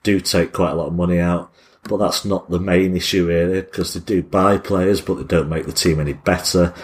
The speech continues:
And they just stumble from average performance to average performance. The defence is just nowhere near good enough, and that undermines everything else. They're just a, a meh team. They've got some good players, but they don't,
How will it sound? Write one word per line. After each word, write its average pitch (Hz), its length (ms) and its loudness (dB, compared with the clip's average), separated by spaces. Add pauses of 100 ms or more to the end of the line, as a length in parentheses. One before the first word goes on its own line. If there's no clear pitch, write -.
(320)
And 98 120 0
they 110 60 6
just - 240 0
stumble 90 520 0
from 85 220 0
average 85 680 0
performance 85 520 -2
to 85 120 -2
average 85 360 -4
performance. 87 800 0 (380)
The 95 60 -4
defence 98 460 0
is 92 120 -4
just - 180 -2
nowhere 98 400 4
near 80 180 2
good - 280 -4
enough, 85 340 0
and 85 140 -2
that 87 120 -2
undermines 80 600 -2
everything 82 400 -6
else. 76 440 -6 (420)
They're 104 100 -4
just - 300 -2
a, 98 280 4
a 90 60 0
meh 98 320 0 (160)
team. 123 420 0 (520)
They've 92 100 -18
got 101 180 2
some 92 180 0
good 92 300 -2
players, 101 440 2
but - 180 -6 (240)
they 87 100 -2
don't, 82 380 -2